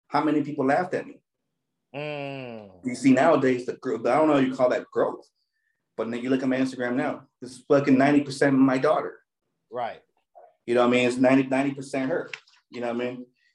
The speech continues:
Speaker 1: And it's one of them things and shit where I guess, um, you know, I, I, I just had to grow up. You know what I mean? I, I had to grow up. And I think that's what hurt my feelings about this man and shit, because, you know, you would expect a fan like that. You know what I mean? He could have just said some shit like, "Ah, you know, it was too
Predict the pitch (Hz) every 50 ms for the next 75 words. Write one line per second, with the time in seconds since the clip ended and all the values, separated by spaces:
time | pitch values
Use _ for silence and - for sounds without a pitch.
0 | _ _ _ _ _ _ _ - - 123 123 131 135 139 147 147 147 147 139 131
1 | 131 147 151 151 139 135 - 151 147 139 127 123 117 117 117 135 131 131 127 -
2 | - 131 120 113 107 98 92 90 - _ _ _ _ _ _ _ _ _ _ _
3 | 117 123 123 127 127 120 123 127 151 147 143 - 127 147 160 156 - 170 160 156
4 | 156 156 143 156 143 143 131 - - _ _ _ - 117 113 117 120 123 123 123
5 | 123 127 113 117 120 131 135 135 139 131 127 123 127 123 123 123 120 123 - -
6 | _ _ _ _ _ _ _ _ _ _ _ - - 117 120 120 117 120 143 139
7 | 135 131 131 127 131 120 110 120 127 131 127 110 104 - - 135 135 135 127 120
8 | 107 113 110 107 - 110 107 107 120 110 107 107 101 101 - - 107 101 - 98
9 | - - 113 101 - 104 110 110 104 104 104 110 123 120 123 120 113 - - -
10 | 123 113 - - - - 117 120 123 123 117 107 107 - 110 107 107 110 113 113
11 | 110 113 113 120 139 131 175 175 151 135 131 - 147 139 - 151 139 131 - 135
12 | 131 - - 139 127 127 123 120 127 123 123 127 123 123 123 123 120 120 - -